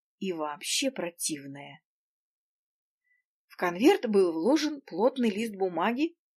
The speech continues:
с изображением банка "Темпо". Текст гласил: Многоуважаемая Татьяна Александровна,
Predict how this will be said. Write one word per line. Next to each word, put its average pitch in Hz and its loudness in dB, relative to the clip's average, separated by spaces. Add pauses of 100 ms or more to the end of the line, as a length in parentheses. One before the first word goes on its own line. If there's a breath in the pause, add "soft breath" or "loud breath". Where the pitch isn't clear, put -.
(180)
с - -4
изображением 202 -2
банка 185 -6
"Темпо". 143 -4 (1400)
Текст - 0
гласил: 185 -6 (1160)
Многоуважаемая 196 2
Татьяна 214 -4
Александровна, 147 -8